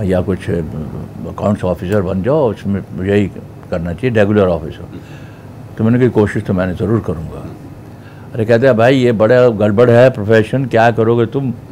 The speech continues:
तो, और मैं तुम्हें पैसे नहीं भेज सकूँगा वहाँ, ये इस वक्त सोचना, I have large family and I am a government servant, और तुम ये सोचो कि भाई तुम पैसे भेज।"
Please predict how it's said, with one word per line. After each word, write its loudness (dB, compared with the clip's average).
तो, -4
और -4
मैं 4
तुम्हें 0
पैसे 2
नहीं 2
भेज 2
सकूँगा 0
वहाँ, -4
ये -2
इस -8
वक्त -2
सोचना, -2
I 2
have -2
large 0
family -2
and -2
I 0
am 0
a -4
government 0
servant, -4
और -10
तुम 4
ये 6
सोचो 0
कि 0
भाई -2
तुम -4
पैसे -2
भेज।" -4